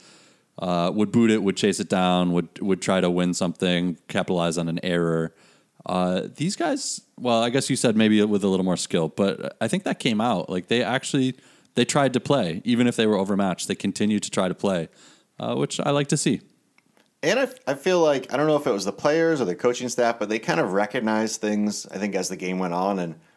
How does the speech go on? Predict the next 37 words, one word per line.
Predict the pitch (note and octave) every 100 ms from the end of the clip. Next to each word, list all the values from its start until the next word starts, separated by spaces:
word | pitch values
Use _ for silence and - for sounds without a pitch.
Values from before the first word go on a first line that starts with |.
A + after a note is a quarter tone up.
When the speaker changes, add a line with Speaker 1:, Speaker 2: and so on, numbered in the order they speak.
| _
Speaker 2:
you | A#2+
know, | G#2
sometimes | - A#2 A2+ A2 G#2+
would | G#2+
play | A2 G#2+
the | G2+
ball | G2+ F#2+
long. | F#2+ F#2 F#2 F#2 F#2 - _ _ _ _ _ -
Uh, | F2+ E2+ E2+
and | D#3+
I |
mean, | E3+ C#3+
there | B2+
are |
definitely | G#2 G#2 F2+ E2
also, | D#2+ -
like, | D2+ C#2+ - _ _
periods | - F2+ E2 D#2
of | D2 - -
sustained | - F2 - E2+ D#2+ D#2 - _ _ _
heavy | G#2+ F2
pressure | E2+ F2 D#2 D2+
from | F2
Mexico | E2+ - - D2+
where | E2 E2
we | D#2+
couldn't | D#2+ G2 E2
get | D#2+
our | D2+
foot | D2 F2+
on | D2+
the | D2+
ball. | - D2+ -
So | - B2
I |
don't | C#3
wanna | B2 A2 F#2